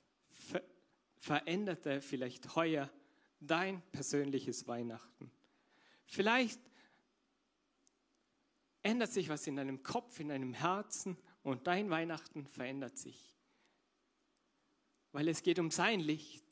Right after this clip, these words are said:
und es ist seine Geburtstagsparty und nicht deine oder meine.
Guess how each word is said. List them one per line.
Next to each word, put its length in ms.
und 140
es 140
ist 260
seine 320
Geburtstagsparty 1200
und 280
nicht 380
deine 400
oder 160
meine. 440